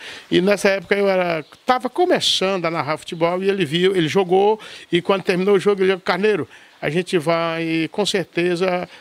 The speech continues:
eh, montar uma, vai ser, vai sair uma rádio em Itapa-, em Itapajé, e a gente vamos montar, se Deus quiser, uma equipe esportiva", que exatamente foi a Rádio Guanacés, ah,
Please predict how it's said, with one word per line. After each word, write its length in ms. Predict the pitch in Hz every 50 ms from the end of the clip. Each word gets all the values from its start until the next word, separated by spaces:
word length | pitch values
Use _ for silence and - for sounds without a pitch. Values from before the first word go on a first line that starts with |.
| - _ -
eh, 300 | 151 156 160 156 160 156
montar 760 | 151 170 185 185 170 - - - - 160 165 165 156 156 156 156
uma, 540 | 151 160 156 151 151 147 143 135 123 127 123
vai 240 | 123 151 151 156
ser, 380 | 139 - - 175 170 170 160 - - - -
vai 140 | 143 156 160
sair 200 | - 208 190 185
uma 120 | 190 180
rádio 400 | 143 147 165 170 165 143 156 147 - - 156
em 200 | 165 175 185 185
Itapa-, 440 | 151 - 175 160 - - 156 156 151
em 60 | 143
Itapajé, 680 | - - - - - 185 185 151 160 180 190 196 190 - - - - - - - _ -
e 160 | 160 165 175
a 120 | 185 185
gente 960 | 170 139 170 170 175 170 - - 190 185 185 185 180 180 180 180 175 - - - _ _ _ - - - -
vamos 220 | 139 165 185 202
montar, 360 | 208 226 226 226 - 156 156
se 120 | 147 - 170
Deus 160 | 160 190 180
quiser, 300 | - 185 156 139 165 165
uma 160 | 175 185 185
equipe 260 | 165 - - 180 170
esportiva", 640 | 185 - - 233 214 - - 190 190 196 185 214 202
que 160 | - - 165
exatamente 600 | 156 147 131 160 190 196 - 170 151 165 180 170 -
foi 180 | - 180 180
a 60 | 175 151
Rádio 260 | 117 160 165 147 147
Guanacés, 680 | 165 160 170 160 127 - - 151 156 165 165 147 - - - - - - - - -
ah, 580 | 135 139 143 147 151 151 156 151 147 151 156